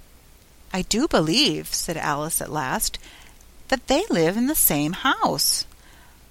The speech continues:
I wonder I never thought of that before. But I can't stay there long.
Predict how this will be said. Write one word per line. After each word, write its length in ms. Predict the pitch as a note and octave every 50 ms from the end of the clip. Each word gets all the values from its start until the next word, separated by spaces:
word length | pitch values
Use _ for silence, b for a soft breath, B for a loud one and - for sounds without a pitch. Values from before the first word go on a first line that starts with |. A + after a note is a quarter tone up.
| b -
I 240 | - A4 A#4 G#4+ F4+ - -
wonder 460 | E4+ E4+ D#4+ C#4 A#3 G3+ F#3+ F3+ G3+
I 180 | F#3+ - A#3+ C4+
never 380 | C4 A3+ G3 G#3+ F#3 - C#4+
thought 360 | C#4 - - - - - A#4+ G#4+
of 120 | F4 A3+
that 180 | - E3 C#3 -
before. 640 | - D3+ - - - F3 D3+ D3 D3 C#3 C#3+ E3 F3 - b b b b b b b b
But 140 | - F#3 F3
I 140 | F#3 G3+ A#3
can't 360 | - - - G3+ G#3 A#3 G#3+
stay 280 | - - - A3+ A#3 A#3
there 200 | A3+ A3+ A3+ A3
long. 540 | F#3 F#3 A3+ C4 A3 D#3 D3+ D3+ E3 F#3